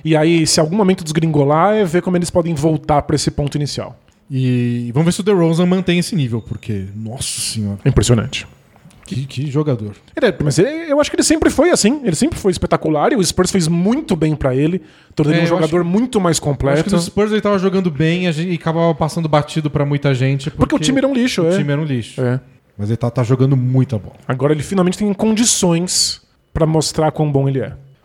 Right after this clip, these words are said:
Speaker 2: Vamos falar do Celtics então, Danilo. Porque o Celtics, a gente falou semana passada que tava tendo aí princípios de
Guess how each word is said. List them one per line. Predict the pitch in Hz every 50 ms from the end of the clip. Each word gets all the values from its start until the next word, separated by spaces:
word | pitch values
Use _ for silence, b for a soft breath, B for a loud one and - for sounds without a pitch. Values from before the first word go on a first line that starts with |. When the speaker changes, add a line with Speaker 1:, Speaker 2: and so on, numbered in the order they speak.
| _ -
Speaker 2:
Vamos | 294 277
falar | 277 302 285
do | 214
Celtics | - - 196 180 160 - - - 135 123
então, | 139 135 131 127 120
Danilo. | 113 113 110 107 110 107
Porque | - -
o | 220
Celtics, | 190 - - 196 202 202 202 -
a | 220 214
gente | 185 -
falou | 208 190
semana | - - 180 175 170 160
passada | - - 147 139 - 156 147 143 143 131 135 131 123 b b b b b b b b
que | - 151
tava | 139 - 156 147 143
tendo | 143 - - 147 147 139 135
aí | 135 131 131 131 127
princípios | 127 - 147 139 135 135 - - 147 147 143 - 135 127 127 120 113 110
de | 104 110 120 123 120 120 117 110 110 107